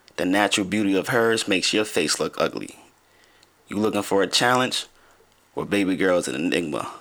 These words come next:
Full of curiosity and the potential of what you are looking for. You know every man is looking for a brown sugar to hold you down under any, any situation, becoming one of your own ribs because inside that's how close she is.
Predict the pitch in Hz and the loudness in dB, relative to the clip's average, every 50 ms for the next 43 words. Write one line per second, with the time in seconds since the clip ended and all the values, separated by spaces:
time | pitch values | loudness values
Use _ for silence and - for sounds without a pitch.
0 | - _ _ _ _ _ _ _ _ _ _ - - _ - - - 113 113 104 | -20 _ _ _ _ _ _ _ _ _ _ -20 -20 _ -8 -2 0 2 4 4
1 | 95 90 - - 113 98 92 92 92 104 110 110 - - - 98 98 104 95 - | 2 2 0 0 2 2 4 4 4 6 4 4 2 0 -2 -2 -2 -2 -2 -2
2 | - - - - - - 117 107 - - 85 87 90 90 95 101 - - - 90 | -2 -4 -4 -2 -2 -2 -2 0 -2 -2 -2 -2 0 0 0 0 0 0 0 0
3 | 87 87 90 98 101 - 90 85 - - - 80 101 - - - _ _ _ _ | 0 2 0 0 0 -2 -4 -4 -4 -4 -2 -2 -2 -4 -6 -12 _ _ _ _
4 | _ _ - _ _ _ _ _ _ - - 98 98 92 95 98 92 98 95 92 | _ _ -20 _ _ _ _ _ _ -6 -2 0 2 2 4 2 2 2 2 2
5 | 95 92 92 92 87 80 - 98 92 92 87 - - 80 82 - - - 90 87 | 2 2 2 0 0 0 -2 0 0 -2 -4 -4 -4 -2 -2 -2 -2 -2 0 0
6 | 82 80 - - - 95 85 85 160 - - - _ _ _ _ _ _ _ _ | 0 0 0 2 2 2 0 -2 -4 -6 -8 -12 _ _ _ _ _ _ _ _
7 | _ _ _ _ - - 104 110 95 92 85 82 82 98 95 92 90 87 85 87 | _ _ _ _ -4 0 2 2 2 2 0 -2 0 0 2 2 0 0 0 0
8 | - - - 98 98 92 92 - - - - 107 104 104 - - 101 - - 90 | 0 0 2 2 2 0 0 0 0 0 0 0 2 2 0 0 0 0 -2 0
9 | 92 104 104 101 - - - 82 80 - - _ _ _ _ _ _ _ _ - | 2 2 2 2 2 0 0 -4 -6 -8 -12 _ _ _ _ _ _ _ _ -20
10 | - _ _ - - 82 - - 113 98 92 90 87 87 92 101 107 107 104 107 | -20 _ _ -12 -10 -8 -4 -2 0 0 2 0 0 0 0 2 2 2 2 0
11 | 107 - - 98 - 87 92 - - 101 101 95 90 87 82 104 110 104 92 92 | 0 0 0 0 0 0 0 2 2 2 2 2 0 0 0 2 2 2 2 0
12 | - - - - - 87 82 - - - 101 104 101 - - 95 92 92 90 - | -2 -4 -4 -2 0 0 0 0 -2 -2 -2 0 2 2 2 4 4 4 4 4
13 | - 95 - - 107 90 - - - 107 95 92 - - 117 110 90 78 - - | 2 2 2 2 0 0 0 0 0 0 2 2 2 2 2 2 0 0 0 -2
14 | - - - - - | -4 -6 -6 -8 -10